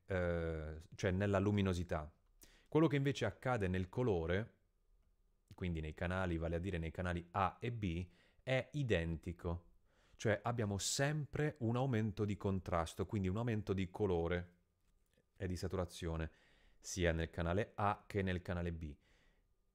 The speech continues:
Nella stessa identica misura, sia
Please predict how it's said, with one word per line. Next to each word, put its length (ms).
Nella 380
stessa 460
identica 680
misura, 640
sia 580